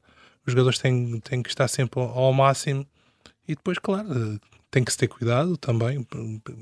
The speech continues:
pelas lesões. Eu perdi o Mundial e lesionei-me um mês antes, um mês e meio, salvo erro,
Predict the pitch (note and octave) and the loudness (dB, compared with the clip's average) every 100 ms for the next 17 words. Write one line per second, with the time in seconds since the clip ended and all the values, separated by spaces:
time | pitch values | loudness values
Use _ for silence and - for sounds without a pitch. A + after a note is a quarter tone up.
0 | A2+ A2 A2 B2 B2 A#2+ A#2 C3+ D3 C#3+ | -12 -12 -6 0 2 2 2 2 2 2
1 | C#3 C3 C3+ C3 B2+ C3 B2 A#2 _ _ | 2 2 2 2 2 2 2 -2 _ _
2 | _ _ _ C3 B2+ B2 B2+ B2 B2 A#2+ | _ _ _ 0 2 2 2 0 0 0
3 | B2 A#2 A#2 A2+ G#2+ - - - A#2+ G#2+ | 0 0 -2 -4 -6 -12 -14 -18 -16 -10
4 | A2 G#2+ G#2+ A2 A2 G#2 - A2+ G#2 A2 | -8 -6 -4 -4 -4 -4 -6 -6 -4 -4